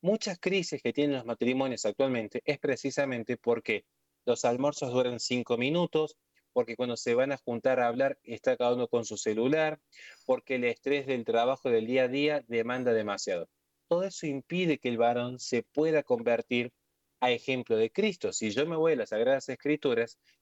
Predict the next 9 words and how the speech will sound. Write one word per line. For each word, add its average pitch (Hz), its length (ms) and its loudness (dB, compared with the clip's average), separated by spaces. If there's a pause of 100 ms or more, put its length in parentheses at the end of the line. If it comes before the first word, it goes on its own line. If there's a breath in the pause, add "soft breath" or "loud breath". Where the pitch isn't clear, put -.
(120)
encuentro 170 460 0
que 139 140 0
Jesucristo 151 640 -2
llevó 143 640 0
una 127 340 0
vida 127 500 2 (720)
oculta 110 840 0
en 117 180 0
Nazaret. 104 520 0